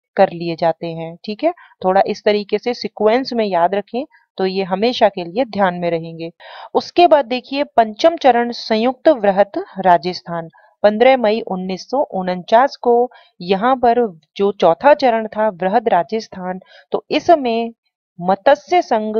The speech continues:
का नीम राणा ठिकाना सहित विलय हुआ।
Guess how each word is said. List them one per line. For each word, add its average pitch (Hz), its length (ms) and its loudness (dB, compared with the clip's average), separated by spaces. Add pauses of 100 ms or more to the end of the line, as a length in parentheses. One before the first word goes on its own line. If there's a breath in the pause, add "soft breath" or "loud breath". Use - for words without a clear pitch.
(120)
का 202 240 4
नीम 233 520 -2
राणा 208 300 4
ठिकाना 190 560 -4
सहित 190 360 -6
विलय 175 340 0
हुआ। 175 420 0